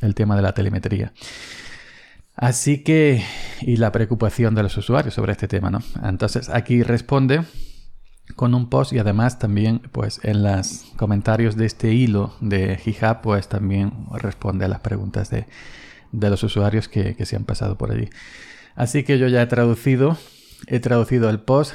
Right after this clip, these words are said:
de aclaración sobre el tema de la telemetría por parte de la propia Audacity, por parte de la propia Audacity, no por parte de, de, de Muse,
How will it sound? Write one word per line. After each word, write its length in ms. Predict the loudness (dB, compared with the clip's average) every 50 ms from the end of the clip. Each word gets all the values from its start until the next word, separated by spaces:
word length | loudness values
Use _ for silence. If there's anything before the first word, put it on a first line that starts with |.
| -6 -4
de 240 | 0 2 4 4 4
aclaración 880 | 2 2 2 2 2 4 2 0 0 0 0 2 2 4 4 2 0
sobre 380 | 0 -4 -4 -2 0 0 2 2
el 100 | 0 2
tema 220 | 2 2 2 4
de 80 | 2 2
la 20 |
telemetría 420 | 2 2 0 0 2 2 0 0 0
por 200 | 0 -4 -2 0
parte 280 | -2 -2 0 0 0
de 100 | 0 2
la 120 | 2 0 0
propia 320 | 0 -2 0 0 0 0
Audacity, 640 | 0 0 2 2 0 0 0 -4 -2 0 0 0 0 -2 -6 -14 _
por 220 | -6 -6 -6 -2
parte 320 | _ -2 -2 0 0 -2 0
de 60 | 0
la 100 | 0 -2
propia 280 | -2 -2 -2 0 0 0
Audacity, 500 | 2 2 2 2 0 0 0 0 0 0
no 120 | -2 -2
por 160 | -2 -6 -4
parte 360 | -4 -4 -4 -2 -2 -2 -2
de, 280 | 0 0 -2 -2 -2 -2
de, 300 | -2 -2 0 0 0 0
de 180 | -2 -2 -2 0
Muse, 380 | 0 0 0 2 0 0 0